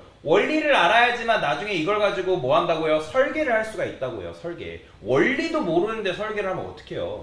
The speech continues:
어, 실제 이제 개발을 하는 사람이. 음. 그죠?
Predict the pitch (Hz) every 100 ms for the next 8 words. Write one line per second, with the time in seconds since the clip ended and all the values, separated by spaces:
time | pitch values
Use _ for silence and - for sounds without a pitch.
0 | - 82 80 80 208 190 196 135 - 120
1 | 147 147 - 226 202 233 247 160 170 -
2 | - 95 - - - - - - - -